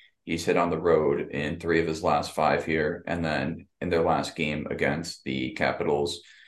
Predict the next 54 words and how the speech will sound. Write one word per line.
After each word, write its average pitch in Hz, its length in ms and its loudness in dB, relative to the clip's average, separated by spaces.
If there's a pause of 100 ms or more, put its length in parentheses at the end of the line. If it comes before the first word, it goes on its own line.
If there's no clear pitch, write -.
(220)
Jenner 85 320 2
had 76 300 2
a 76 80 0
goal 80 180 4
and 65 120 0
an 60 80 -4
assist. - 600 0 (140)
Um, 65 420 -2
so - 140 2
he's 90 100 4
hit 92 160 8
in - 100 0
two 87 180 4
of 80 60 2
his 80 140 -2
last 65 320 4
three 76 160 0
matchups - 380 -2
against - 220 -2
the - 40 -12
Caps. - 480 -2
So - 140 -2
that's - 440 0
a - 60 6
look 85 300 4
here 71 500 6 (320)
if - 140 -10
you're 82 80 8
looking 82 200 2
to 71 120 2
continue 82 320 -2
to - 60 -2
kinda 85 180 0
back - 300 2
Columbus 71 360 2
here 58 140 4
and 58 100 0
you 65 60 0
think - 180 0
they're 65 100 0
gonna 67 120 4
have 69 80 4
a 80 60 2
decent - 340 0
game, 76 340 0 (380)
especially 101 380 6
with 85 160 8
Lindgren, 85 540 4 (500)
uh, 57 320 4
giving - 280 0
up - 120 2
so - 200 2
many 73 160 4
goals 67 520 2